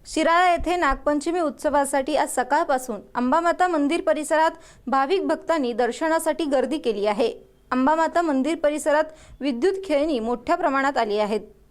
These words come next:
खेळण्याच्या दुकानांनी मंदिर परिसर गजबजला आहे. बॉम्बे शोध पथक व नाशक पथक, श्वान पथक, खिसे कापू विरोधी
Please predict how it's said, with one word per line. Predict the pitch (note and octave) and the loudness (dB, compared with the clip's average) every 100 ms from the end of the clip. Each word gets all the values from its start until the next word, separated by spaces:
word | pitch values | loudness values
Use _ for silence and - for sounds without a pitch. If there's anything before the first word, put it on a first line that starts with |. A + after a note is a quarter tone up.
| _ - | _ -4
खेळण्याच्या | C4+ C4 C#4 D#4+ | -2 0 0 0
दुकानांनी | C4 C4 C#4 C#4 C#4+ E4+ - - - | -2 0 0 2 0 -2 -6 -12 -2
मंदिर | C#4 D4 G4 | 0 2 2
परिसर | E4 D4 C#4+ C4 - A#3 | 0 -2 -2 -2 -2 -2
गजबजला | C#4 C4 C4 G3 A3+ | -2 0 -2 0 0
आहे. | G#3+ C3 - - _ _ A#3+ | 0 -2 -4 -20 _ _ 0
बॉम्बे | C4 B3+ D#4 | 2 2 0
शोध | D#4 C#4 | 0 -2
पथक | C#4 D4 C#4+ D4+ D4+ - - B3+ | 0 -2 0 0 -2 -18 -10 0
व | D4+ D#4+ - | 0 0 -4
नाशक | A#3 A#3+ A#3 G4 | -2 -2 -2 -4
पथक, | F#4+ C4 C4 C4 - | -2 0 0 -2 -4
श्वान | - C4 C4+ | -2 0 0
पथक, | C#4+ C#4 C#4+ C#4+ - | -4 -2 -2 -4 -8
खिसे | B3+ - D4+ | -6 -2 0
कापू | D#4+ D#4 E4 | 0 0 -2
विरोधी | C#4+ B3+ B3 | 2 0 0